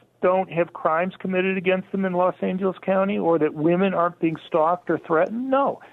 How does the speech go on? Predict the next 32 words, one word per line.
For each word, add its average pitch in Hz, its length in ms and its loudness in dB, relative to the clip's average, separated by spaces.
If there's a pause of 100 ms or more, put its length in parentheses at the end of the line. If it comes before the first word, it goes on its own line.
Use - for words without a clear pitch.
(640)
You 196 160 0
know, 190 120 2
you 185 180 2
look 226 200 0
nationwide, 190 960 0 (420)
about 175 340 0
thirty 208 260 0
percent 190 400 -2
of - 80 -6
permit 151 300 -2
holders 143 360 -2
are 147 80 -2
women, 127 440 -4 (400)
about 185 320 0
twelve 202 380 0
percent 190 360 -4
of 165 80 -6
permit 160 280 -4
holders 151 360 -2
are 147 80 -4
black. 131 500 -6 (480)
It's 180 240 -2
just 220 300 0
that 208 200 0 (580)
when 180 220 2
they 180 100 2
go 196 420 2 (220)
in 170 260 -2
there 160 280 0 (120)
and 165 160 0
they 165 260 0
say, 170 300 0